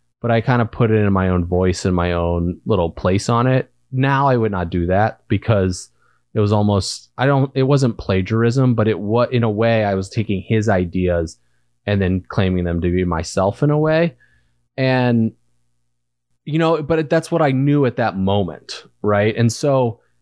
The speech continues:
now understanding, like, if I read a book, let's say I read Money, a Love Story by Kate Northrup, and then I share my biggest takeaways from that book, I'm putting her message into my own words about what I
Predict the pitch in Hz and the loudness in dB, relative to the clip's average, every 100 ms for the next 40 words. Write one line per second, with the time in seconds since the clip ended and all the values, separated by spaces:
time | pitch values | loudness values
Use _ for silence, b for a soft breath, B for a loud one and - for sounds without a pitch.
0 | _ 120 120 131 135 135 127 117 113 - | _ -2 0 2 2 2 2 2 0 0
1 | 120 113 107 - 117 113 104 95 110 107 | 0 0 0 0 0 2 0 0 0 2
2 | 113 101 92 180 190 117 - 120 - 139 | 2 0 -2 -2 0 0 -2 -6 -2 0
3 | 120 107 110 110 104 104 98 95 95 90 | 2 0 0 0 2 2 2 2 0 -2
4 | 101 92 95 135 - 117 92 - 95 85 | -2 0 0 -2 -4 -2 -2 0 -4 -2
5 | 90 113 113 - 117 113 104 - - 135 | 0 0 0 -2 0 2 0 -2 -2 0
6 | 135 131 107 92 90 _ _ - 120 117 | 2 2 2 0 -4 _ _ -2 0 2
7 | 104 - - 208 254 151 113 101 - 107 | 0 -4 -4 -2 0 0 0 0 0 0
8 | 98 90 - 98 92 - - b b b | 2 0 0 0 0 -4 -16 b b b
9 | 123 143 - 214 233 180 127 110 - _ | 0 0 0 0 2 2 2 -2 -6 _
10 | _ - 196 165 131 147 - 107 117 117 | _ -2 0 2 2 0 0 -2 0 -2
11 | 127 110 98 110 104 104 117 113 101 98 | 0 0 2 0 0 0 0 0 0 -2
12 | 98 95 95 104 101 - 107 110 110 110 | -2 0 0 0 -2 -4 -2 0 0 0
13 | 104 | -2